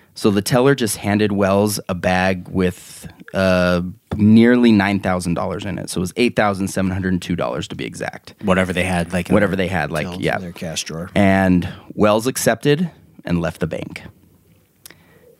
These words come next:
Speaker 1: At two thirty-eight P M, a witness called nine one one to report the crime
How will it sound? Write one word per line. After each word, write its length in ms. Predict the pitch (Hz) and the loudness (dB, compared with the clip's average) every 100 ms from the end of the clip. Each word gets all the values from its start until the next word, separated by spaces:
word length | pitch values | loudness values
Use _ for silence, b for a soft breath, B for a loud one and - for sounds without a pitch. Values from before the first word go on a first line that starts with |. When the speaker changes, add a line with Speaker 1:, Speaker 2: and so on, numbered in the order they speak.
| - - | -16 -6
Speaker 1:
At 160 | 90 - | -4 2
two 200 | 165 175 | 6 6
thirty-eight 800 | - 160 151 120 107 - - B B B B _ _ - | 6 4 6 4 2 -2 -10 B B B B _ _ -2
P 220 | 110 98 | 2 2
M, 300 | 87 90 98 - | 2 -2 -6 0
a 100 | 101 | 2
witness 360 | 110 110 110 | 4 2 0
called 200 | - 104 | 2 2
nine 280 | 101 101 110 | 2 2 2
one 160 | 113 95 | 2 0
one 220 | 90 90 | -2 -4
to 120 | - 95 | -4 -4
report 380 | 92 - 98 | -2 0 0
the 60 | 95 | -2
crime 480 | - 98 90 90 | -2 0 0 -2